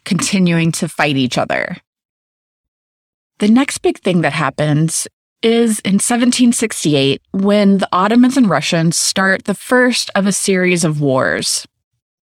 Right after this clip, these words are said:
The Russians had been expanding southwards to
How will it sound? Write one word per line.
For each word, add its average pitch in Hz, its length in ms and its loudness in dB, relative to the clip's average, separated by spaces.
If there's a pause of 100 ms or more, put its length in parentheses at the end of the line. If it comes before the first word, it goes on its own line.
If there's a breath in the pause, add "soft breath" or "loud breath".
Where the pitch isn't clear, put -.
(140)
The 220 100 0
Russians 285 580 2
had 220 320 0
been 180 480 0
expanding 214 840 0
southwards 156 1160 -2
to 170 400 -2